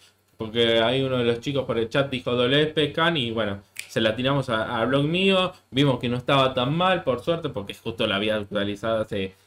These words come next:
dos días, por eso me atreví a tirarlo de ahí en vivo. Eh, eso hicimos el martes, puede ser que a veces vemos algún videíto entretenido sobre algún tema de cripto, ciberseguridad, tecnología.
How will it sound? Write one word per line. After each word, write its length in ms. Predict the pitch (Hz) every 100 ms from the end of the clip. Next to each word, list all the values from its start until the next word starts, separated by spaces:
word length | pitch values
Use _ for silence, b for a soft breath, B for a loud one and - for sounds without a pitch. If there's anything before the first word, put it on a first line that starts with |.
| b
dos 260 | 113 127 127
días, 240 | 139 135
por 140 | 120 131
eso 240 | - 147
me 80 | 120
atreví 340 | 113 117 123
a 140 | 127 113
tirarlo 380 | 127 127 123
de 140 | 117 117
ahí 160 | 123
en 140 | 135 156
vivo. 420 | 190 202 226 - B B B B B _
Eh, 640 | 156 156 151 151 151 156 -
eso 260 | 196 208 202
hicimos 420 | - 196 196 208
el 100 | 233
martes, 480 | 247 240 226 220 202
puede 460 | 147 156 170 156
ser 160 | 156 151
que 60 |
a 60 | 143
veces 240 | 147 147
vemos 320 | 139 143 135 -
algún 260 | 123 123
videíto 640 | 120 120 147 160 165 135 117
entretenido 760 | 113 113 107 117 143 170 143
sobre 380 | 110 110 104 104
algún 300 | 101 117 120
tema 360 | 123 117 110 101 b
de 140 | 113 113
cripto, 460 | 156 160 139 120
ciberseguridad, 720 | 117 120 110 110 135 185 151 -
tecnología. 680 | 113 123 139 233 247 254